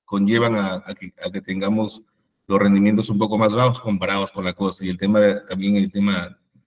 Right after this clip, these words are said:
básico de, de radiación también, ¿no? Entonces, este, eh, a-, actualmente, este, más de la,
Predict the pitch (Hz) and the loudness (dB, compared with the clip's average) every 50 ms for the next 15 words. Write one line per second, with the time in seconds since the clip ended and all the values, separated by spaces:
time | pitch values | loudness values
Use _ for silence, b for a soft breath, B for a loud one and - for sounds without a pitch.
0 | _ _ - 101 - 113 104 101 98 92 90 - 98 101 101 101 101 95 92 92 | _ _ -8 -8 -6 -4 -2 -2 -2 -2 -2 -2 -2 0 0 0 0 0 -2 -2
1 | - - 117 110 101 95 90 87 87 87 87 101 117 123 - _ _ _ _ _ | -2 -2 0 0 0 0 0 -2 -4 -6 -8 -8 -10 -10 -12 _ _ _ _ _
2 | _ _ _ _ _ _ _ _ _ _ _ _ _ 101 104 104 101 127 131 131 | _ _ _ _ _ _ _ _ _ _ _ _ _ 2 4 4 6 6 6 6
3 | 135 139 127 131 123 117 123 - 113 104 101 101 101 98 101 - - 110 101 95 | 6 4 2 2 2 0 2 2 4 6 6 6 6 4 0 -4 -4 -2 0 0
4 | 92 92 - _ _ _ _ _ _ _ _ _ _ _ _ _ _ _ _ _ | 0 0 -4 _ _ _ _ _ _ _ _ _ _ _ _ _ _ _ _ _
5 | _ _ _ _ _ _ _ _ 107 107 107 98 - 107 110 110 104 - - - | _ _ _ _ _ _ _ _ 0 2 2 2 2 2 0 0 0 -2 2 4
6 | 127 127 131 139 151 160 160 156 151 139 113 107 - - 110 107 107 113 117 120 | 6 6 6 6 4 2 2 2 2 2 0 0 -2 -2 0 2 2 4 4 4
7 | 120 120 113 104 95 92 92 - | 2 2 4 4 2 2 -2 -6